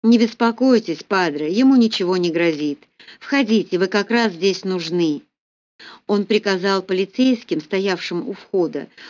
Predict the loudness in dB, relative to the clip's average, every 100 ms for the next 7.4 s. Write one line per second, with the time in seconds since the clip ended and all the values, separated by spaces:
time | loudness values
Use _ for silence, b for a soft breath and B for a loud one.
0 | B 2 2 4 0 0 -4 -4 -4 -8
1 | -8 -2 -4 0 0 2 0 0 0 4
2 | 2 2 -4 -4 -6 -10 -6 -4 -4 -2
3 | -2 0 0 0 0 -8 -18 _ _ _
4 | _ _ _ _ _ _ _ _ _ 0
5 | 0 2 2 2 4 4 4 4 0 2
6 | 0 2 0 0 0 0 0 -2 2 4
7 | 6 6 4 2